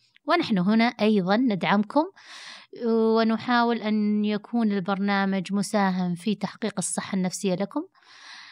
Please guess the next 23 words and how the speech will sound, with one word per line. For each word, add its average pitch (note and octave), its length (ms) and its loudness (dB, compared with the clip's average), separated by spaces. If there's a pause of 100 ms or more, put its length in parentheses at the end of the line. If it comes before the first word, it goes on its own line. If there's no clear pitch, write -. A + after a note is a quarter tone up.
(200)
مع G#3 320 0
أبنائكم F#3+ 840 0 (200)
وفي G3+ 320 -2
أسرتكم. E3+ 880 -4
فلنبدأ G3+ 840 -4
مع A3 720 -2
أم G#3 320 0
عبد F#3+ 380 -2
الملك. F#3+ 720 -2 (400)
مرحبا. C4+ 800 2 (1600)
أم A3 120 -2
عبد G#3+ 180 -2
الملك، A3+ 400 -2
فيما D#4 400 -2 (320)
أم C4+ 120 -2
عبد A3+ 160 -8
الملك A3+ 300 -4
تتواصل A3 540 -4
معنا، A#3 420 0 (1160)
آه، G#3 580 2
أو E4 380 4 (380)
خلونا C4+ 400 4
ناخذ B3 460 2